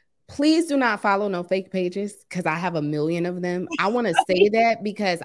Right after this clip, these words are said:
Speaker 1: I swear people are constantly getting scammed. And also, do not invest with nobody pretending to be me. Do not send anybody your money, period, point blank. Okay? That's very important that I
Speaker 2: She will
Speaker 1: say
Speaker 2: never
Speaker 1: while
Speaker 2: D M
Speaker 1: I'm on
Speaker 2: you.
Speaker 1: here.
Speaker 2: She will never D M you.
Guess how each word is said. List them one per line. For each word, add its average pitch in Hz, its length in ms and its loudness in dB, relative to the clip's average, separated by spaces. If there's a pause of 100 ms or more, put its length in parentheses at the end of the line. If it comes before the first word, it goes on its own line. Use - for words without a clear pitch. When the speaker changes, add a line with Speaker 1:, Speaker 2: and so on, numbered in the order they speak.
Speaker 1:
I 180 200 -2
swear 190 640 -2
people 214 340 -4
are 170 200 -4
constantly 165 680 -6
getting 156 340 -4
scammed. 156 540 -6
And 160 140 -6
also, 151 480 -4
do 170 160 -2
not 170 340 0
invest 165 400 -4
with 151 160 0
nobody 156 520 0
pretending 151 600 -6
to 147 140 -6
be 147 160 -4
me. 139 240 -6
Do 160 160 -2
not 165 280 -2
send 165 280 -2
anybody 196 500 4
your 175 220 0
money, 151 420 0 (300)
period, 170 500 2
point 156 320 0
blank. 143 400 -4 (140)
Okay? 156 420 -4
That's 160 220 -4
very 190 280 6
important 165 480 4
that 139 140 0
I 156 120 6
Speaker 2:
She - 80 -4
will 277 80 -2
Speaker 1:
say 170 120 2
Speaker 2:
never 185 160 6 (140)
Speaker 1:
while 165 140 0
Speaker 2:
D 170 40 2
M - 60 2
Speaker 1:
I'm 151 100 0 (180)
on 151 120 0
Speaker 2:
you. 160 100 2
Speaker 1:
here. 101 180 -4 (480)
Speaker 2:
She 359 100 4
will 320 140 2
never 302 340 0
D 269 260 0
M 262 160 4
you. 190 240 -6